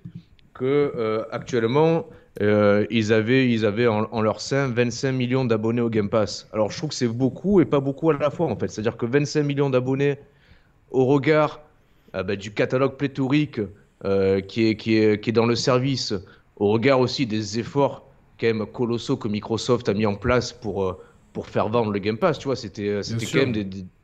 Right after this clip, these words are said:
Speaker 1: des décisions, euh, courues et presque contre-productives initialement de mettre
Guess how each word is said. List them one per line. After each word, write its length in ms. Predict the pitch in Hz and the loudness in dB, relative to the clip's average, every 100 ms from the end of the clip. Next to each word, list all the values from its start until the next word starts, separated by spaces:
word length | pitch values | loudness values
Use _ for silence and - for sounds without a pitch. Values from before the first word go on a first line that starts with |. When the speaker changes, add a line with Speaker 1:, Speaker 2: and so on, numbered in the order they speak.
| - | -8
Speaker 1:
des 100 | 113 | -4
décisions, 640 | 117 113 120 110 135 135 135 - - _ - | -4 -4 -4 2 4 2 -4 -18 -20 _ -4
euh, 120 | 95 | -2
courues 420 | 104 - 135 147 151 | -2 0 2 4 4
et 60 | |
presque 260 | - 127 120 | 4 0 -2
contre-productives 800 | - 127 - - 120 117 - 131 | -4 -6 -8 -6 -4 -4 -4 -2
initialement 500 | 117 110 113 117 131 | -2 2 2 4 2
de 100 | 110 | 2
mettre 240 | 107 110 | 2 2